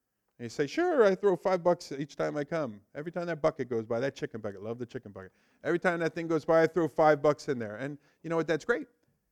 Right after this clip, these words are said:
And there is an example in Scripture where an older woman, she throws in two pennies, essentially.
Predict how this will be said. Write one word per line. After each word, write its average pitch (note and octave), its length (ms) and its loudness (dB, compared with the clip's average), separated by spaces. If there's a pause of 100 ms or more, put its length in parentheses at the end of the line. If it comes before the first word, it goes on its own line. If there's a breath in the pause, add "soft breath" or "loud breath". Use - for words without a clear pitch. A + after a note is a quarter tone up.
(180)
And C3+ 100 -4
there C#3 140 4
is D3+ 160 2
an E3 80 -2
example D#3+ 460 -2
in D#3+ 60 -4
Scripture F#3 440 0
where A#2+ 300 0
an B2 120 -8
older D3 220 0
woman, D3 280 -4
she E3 180 -4
throws D3 340 0
in D3+ 140 -4
two D#3 340 -4
pennies, F3+ 480 -4
essentially. A#2+ 540 -8